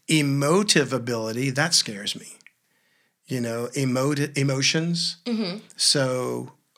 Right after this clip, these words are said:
Speaker 1: um, we struggle to control our emotions now.
Speaker 2: Yeah.
Speaker 1: What if you had supercharged emotions?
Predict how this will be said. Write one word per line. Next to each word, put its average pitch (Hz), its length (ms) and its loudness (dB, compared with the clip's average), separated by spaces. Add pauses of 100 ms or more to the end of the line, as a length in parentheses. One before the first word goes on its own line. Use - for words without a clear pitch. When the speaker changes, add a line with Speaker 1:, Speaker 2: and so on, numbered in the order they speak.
(100)
Speaker 1:
um, 117 500 -6 (600)
we 143 140 0
struggle 135 380 2
to - 140 -8 (600)
control 139 380 2
our 120 100 -2
emotions 120 460 -2
now. 120 420 -10 (100)
Speaker 2:
Yeah. 208 440 0 (140)
Speaker 1:
What 156 260 2
if 151 160 -2
you 139 120 2
had 131 220 -2
supercharged 131 1080 0
emotions? 107 800 -8